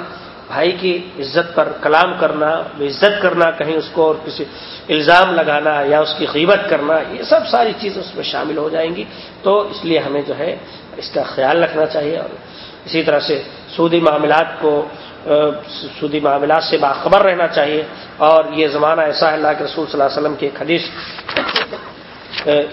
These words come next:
غالباً یہاں پر نہیں ہے، لیکن اللہ کے رسول صلی اللہ علیہ وسلم نے بیان فرمایا کہ ایک زمانہ ایسا آئے گا کہ آدمی اگر سود ظاہری طور پر نہ بھی کھائے گا، تب بھی سود کا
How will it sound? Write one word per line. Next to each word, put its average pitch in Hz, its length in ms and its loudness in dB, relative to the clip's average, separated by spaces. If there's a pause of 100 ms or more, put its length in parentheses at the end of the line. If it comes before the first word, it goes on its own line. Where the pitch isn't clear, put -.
(120)
غالباً 156 340 2
یہاں 156 240 4
پر 151 100 6
نہیں 151 320 2
ہے، 156 80 0
لیکن 151 320 -2
اللہ - 680 -4
کے 151 60 -4
رسول 151 220 -2
صلی 151 140 -2
اللہ 143 120 2
علیہ - 80 -6
وسلم 151 120 0
نے 147 60 0
بیان 143 300 2
فرمایا 143 320 2
کہ 151 140 -2
ایک 143 160 -2
زمانہ 143 340 2 (600)
ایسا 165 360 6
آئے 160 240 2
گا 165 100 4 (560)
کہ 180 160 6
آدمی 175 420 4
اگر 175 180 4
سود 180 540 0
ظاہری 156 540 4
طور 175 220 4 (100)
پر 190 220 4 (540)
نہ 156 380 4
بھی 262 140 4 (120)
کھائے 175 300 6
گا، 208 340 4 (400)
تب 180 180 6
بھی 208 140 4 (340)
سود 190 440 2
کا 196 200 8